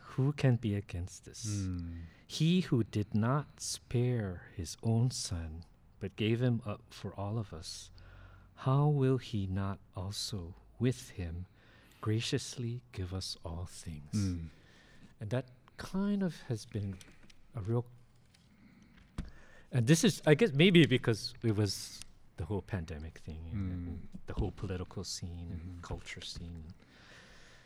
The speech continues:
Speaker 1: um, that I think sometimes we can feel that, um, God is not there. We know
Speaker 2: Right.
Speaker 1: scripturally, okay, God is there.
Speaker 2: Yeah.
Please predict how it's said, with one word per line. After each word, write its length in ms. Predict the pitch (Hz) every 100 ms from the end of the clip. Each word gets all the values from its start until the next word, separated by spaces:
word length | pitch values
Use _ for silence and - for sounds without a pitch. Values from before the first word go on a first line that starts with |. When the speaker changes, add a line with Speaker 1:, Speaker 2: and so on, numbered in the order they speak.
| - - _ - -
Speaker 1:
um, 240 | 95 87 80 80 - - - - - - - - - - - - -
that 280 | 104 95 82 - - - - - - _ _ _ _ - - -
I 40 | 98
think 240 | - 120
sometimes 580 | - 113 113 117 117 -
we 80 | 101
can 180 | - 95 98 98 - - - - - - - - - - - - - _ - - - -
feel 520 | - - 117 113 117
that, 180 | 98 95 - _ - - -
um, 340 | 107 95 85 92 -
God 200 | 104 90
is 180 | 104 -
not 140 | 98 -
there. 260 | 98 101 110
We 200 | 120 135
know 720 | 160 185 196 190 190 185 190 - -
Speaker 2:
Right. 280 | 82 85
Speaker 1:
scripturally, 800 | - - - 135 - 131 131 123 - 107
okay, 200 | 104 85
God 280 | 90 92 82
is 180 | 87 -
there. 380 | 80 76 78 -
Speaker 2:
Yeah. 240 | 85